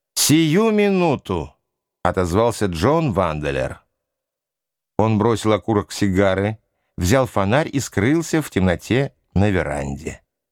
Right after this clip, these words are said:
Дверь заперли, и дом погрузился опять в полную темноту.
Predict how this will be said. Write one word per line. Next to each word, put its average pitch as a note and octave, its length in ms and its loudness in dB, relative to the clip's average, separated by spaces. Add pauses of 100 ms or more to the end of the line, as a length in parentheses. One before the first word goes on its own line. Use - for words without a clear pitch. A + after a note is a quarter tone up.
(380)
Дверь G2+ 360 2
заперли, F#3 580 2
и C3+ 180 0
дом G3+ 300 0
погрузился E3+ 640 0
опять B2 360 0
в - 140 -20
полную A#2+ 520 0
темноту. F#2+ 720 0